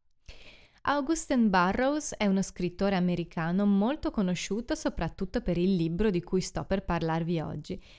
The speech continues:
ma ha scritto anche altri due romanzi, Dry, pubblicato da Alet Edizioni ma attualmente fuori catalogo, e Cell Vision, mai pubblicato in Italia. Le storie e le avventure narrate all'interno di questo romanzo, Correndo con le forbici in mano,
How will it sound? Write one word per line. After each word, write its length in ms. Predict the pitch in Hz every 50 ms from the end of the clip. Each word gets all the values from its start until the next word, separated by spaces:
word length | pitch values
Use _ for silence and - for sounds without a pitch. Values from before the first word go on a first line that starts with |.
| - -
ma 120 | - 294 320
ha 40 |
scritto 360 | 311 - - 269 277 - - 233
anche 300 | 196 196 214 214 - 208
altri 380 | 180 180 185 180 - 185 180
due 280 | 165 190 240 220 165 151
romanzi, 600 | 151 156 156 147 143 - 165 160 - 180 165 - _ _ _ _
Dry, 500 | - 165 175 175 165 156 170 190 311 403 - - -
pubblicato 520 | - 180 151 165 165 - - 170 - 180
da 220 | 165 170 165 180
Alet 300 | 202 220 220 208 202 -
Edizioni 680 | 185 170 165 170 - - - - 269 277 254 226 180 156
ma 120 | 156 156
attualmente 640 | 160 160 - - 165 165 165 175 190 190 185 185 170
fuori 320 | - - - 170 165 165 160
catalogo, 640 | - 226 226 - 165 151 156 170 180 180 240 277 - - - - - - _ -
e 80 | 370
Cell 340 | 349 - - 233 196 220 208
Vision, 460 | 170 160 156 143 147 160 - - - -
mai 300 | - 226 240 247 240 226
pubblicato 680 | 233 - 214 214 240 269 - - - - 151 - 202
in 80 | 185 175
Italia. 520 | 175 - - 147 - - 175 175 165 175 - - _ - _ _ _ _ _ _ _ _ _ _ _ - - _ _ _ _ _ _ -
Le 140 | - 294 302
storie 440 | - - - - 294 311 339 349 339
e 20 |
le 80 | 269 202
avventure 540 | 190 175 165 180 175 170 - 240 254 233 202
narrate 420 | 175 160 165 - 190 190 - 196
all'interno 580 | 185 175 175 180 170 - 196 202 208 202 196 180
di 100 | 160 165
questo 360 | - - 190 - - - 185
romanzo, 760 | 165 160 175 180 180 170 156 156 160 160 170 170 196 240 -
Correndo 460 | - - 160 151 165 165 170 165 170
con 160 | 165 - 160
le 80 | 151 165
forbici 560 | 160 - 196 190 175 160 160 156 - - -
in 100 | 185 185
mano, 520 | 185 180 165 139 139 147 156 185 254 -